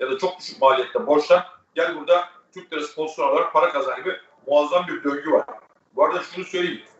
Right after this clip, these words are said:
Bu faizlerin yüksek kalması lazım. Bir, gerçek fiyat istikrarına ulaşmak için.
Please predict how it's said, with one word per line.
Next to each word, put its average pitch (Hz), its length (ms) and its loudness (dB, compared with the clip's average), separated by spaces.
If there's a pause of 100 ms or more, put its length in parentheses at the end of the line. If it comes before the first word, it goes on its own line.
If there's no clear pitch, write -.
(140)
Bu 131 60 -18
faizlerin 165 460 2
yüksek - 320 -6
kalması 147 400 0
lazım. 127 380 2 (400)
Bir, 294 180 -4 (380)
gerçek - 380 0
fiyat 147 240 -2
istikrarına 135 540 -2
ulaşmak 175 400 2
için. - 160 -20